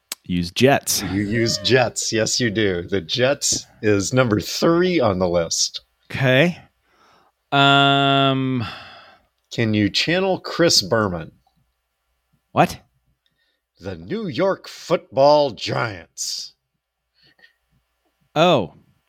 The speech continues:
Speaker 1: Giants. Yes. The, the Giants and the, and then the San Francisco Giants.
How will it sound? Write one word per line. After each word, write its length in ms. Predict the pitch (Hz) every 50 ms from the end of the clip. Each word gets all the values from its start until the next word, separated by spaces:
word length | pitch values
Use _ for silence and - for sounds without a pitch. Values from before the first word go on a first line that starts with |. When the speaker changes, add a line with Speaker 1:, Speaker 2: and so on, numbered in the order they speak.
| _ -
Speaker 1:
Giants. 720 | - 120 123 131 117 92 80 - - - - - - - - 113
Yes. 600 | 110 107 107 98 82 73 - - - - - - -
The, 80 | 101
the 280 | 90 87 85 82 85 82
Giants 600 | 85 107 110 110 113 113 117 117 113 - - -
and 160 | 104 98 95
the, 380 | 95 92 90 90 87 87 87 - - -
and 160 | 113 95 90
then 160 | 92 90 87
the 260 | 87 85 85 85 82 - -
San 260 | - - - 110 101 82
Francisco 720 | 92 - - - 107 - - - 101 85 78 73 73 - _ _
Giants. 560 | - 104 101 80 73 65 - - - - -